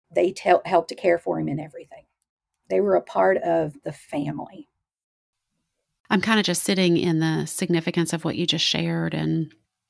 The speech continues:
Speaker 2: as someone who did this as an adult child with my father and took my
Speaker 1: Mm-hmm.
Speaker 2: children with me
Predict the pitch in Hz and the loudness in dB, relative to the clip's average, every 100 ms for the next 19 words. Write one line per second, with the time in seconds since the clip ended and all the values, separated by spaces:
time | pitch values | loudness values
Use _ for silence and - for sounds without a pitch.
0 | _ _ _ _ _ _ _ _ - 180 | _ _ _ _ _ _ _ _ 2 4
1 | - 202 202 185 190 165 170 170 175 170 | 4 4 4 4 2 0 0 -2 -4 -4
2 | 165 165 - - - 190 - 147 - 254 | -4 -6 -8 -8 -6 -4 -2 -4 -2 0
3 | 277 - - 156 151 147 151 156 - 156 | 0 2 -2 -2 -6 -6 -4 -6 -4 -6
4 | - - 185 185 175 143 151 180 _ _ | -6 -4 -4 -4 -6 -6 -6 -10 _ _
5 | _ _ _ _ _ _ _ - _ _ | _ _ _ _ _ _ _ -20 _ _
6 | - - _ 190 165 165 160 156 - 202 | -20 -20 _ -2 -2 0 -4 -4 0 0
7 | - 170 175 143 175 170 160 151 - 160 | 2 2 2 2 2 2 2 2 2 2
8 | 165 202 | 4 0